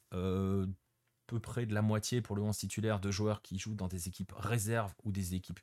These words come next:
U dix-neuf en Europe. Il a fait le choix d'aller chercher des joueurs qui sont des U dix-neuf jouant en Europe. Euh, je...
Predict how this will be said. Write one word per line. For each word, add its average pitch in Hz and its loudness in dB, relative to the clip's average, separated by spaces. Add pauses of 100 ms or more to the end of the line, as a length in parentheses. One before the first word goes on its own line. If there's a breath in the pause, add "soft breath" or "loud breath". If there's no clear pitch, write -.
U 151 0
dix-neuf 123 2
en 101 0
Europe. 95 0 (460)
Il 104 4
a 107 6
fait 165 2
le 151 4
choix 147 4
d'aller 101 2
chercher 113 0
des 95 0
joueurs 110 0
qui - -8
sont 104 0
des 95 0
U 151 0
dix-neuf 127 2
jouant 107 2
en 95 4
Europe. 92 2 (680 soft breath)
Euh, 95 4
je... 107 2